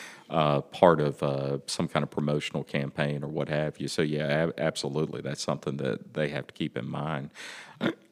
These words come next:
I, I do also like the idea of, um, using software, you know, or using, uh,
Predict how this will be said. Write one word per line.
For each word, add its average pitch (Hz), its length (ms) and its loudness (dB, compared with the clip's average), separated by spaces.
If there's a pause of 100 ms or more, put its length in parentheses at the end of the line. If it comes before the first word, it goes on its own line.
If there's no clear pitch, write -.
(220)
I, 110 260 10
I 110 140 10
do 135 420 8
also 82 920 6
like 82 260 4
the 73 120 2
idea 76 500 4 (300)
of, 69 320 -2
um, 65 480 -6 (160)
using 80 680 0 (640)
software, - 680 4 (140)
you 85 140 4
know, 71 100 2
or 69 120 2
using, 76 540 2
uh, 67 160 -2